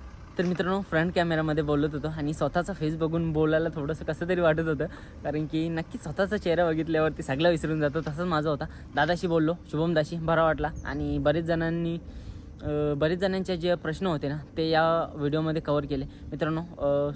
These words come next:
तुम्ही सांगताना तसं मी करतो, पण काही कारणास्तव काही गोष्टी नाही जमत आहे. ज-, तर मित्रांनो, नक्कीच आजचे हे आपलं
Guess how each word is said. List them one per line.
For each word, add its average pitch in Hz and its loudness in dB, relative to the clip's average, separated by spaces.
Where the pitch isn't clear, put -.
तुम्ही 185 0
सांगताना 160 -2
तसं 165 -2
मी 165 0
करतो, 143 -2
पण 170 -2
काही 160 -4
कारणास्तव 160 -2
काही 170 -4
गोष्टी 170 0
नाही 143 0
जमत 135 0
आहे. - -10
ज-, - -2
तर 220 2
मित्रांनो, 226 2
नक्कीच 190 -2
आजचे 151 -2
हे 156 -2
आपलं 139 2